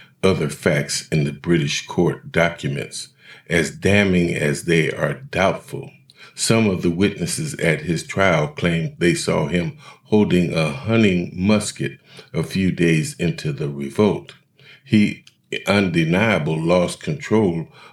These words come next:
of his many followers just hours into the planned strike, and there is no evidence he sought to stem the arson taking place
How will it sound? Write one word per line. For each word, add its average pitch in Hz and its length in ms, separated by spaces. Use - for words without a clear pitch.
of 80 280
his 85 280
many 85 380
followers 87 680
just - 360
hours 92 440
into 87 340
the 76 160
planned 82 460
strike, - 500
and 90 240
there 95 200
is 82 220
no 107 380
evidence 87 560
he 90 160
sought - 480
to - 100
stem - 640
the - 260
arson 87 640
taking 78 460
place 90 400